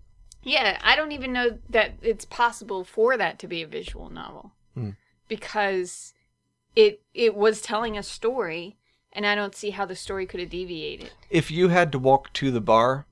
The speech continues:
Speaker 2: by pressing to the right?
Speaker 1: Oh, no, that would have not.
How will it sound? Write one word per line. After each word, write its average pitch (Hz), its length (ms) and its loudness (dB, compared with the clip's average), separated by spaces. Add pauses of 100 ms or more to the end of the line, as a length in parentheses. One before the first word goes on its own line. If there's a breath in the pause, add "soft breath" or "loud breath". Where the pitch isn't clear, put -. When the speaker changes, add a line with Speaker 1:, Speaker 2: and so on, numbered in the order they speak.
Speaker 2:
by 123 120 2
pressing 113 720 -2
to 117 100 -8
the 110 140 2
right? 113 240 4
Speaker 1:
Oh, 226 180 8
no, 208 300 0
that 214 320 4
would 196 120 -4
have 180 180 -10
not. 180 380 -4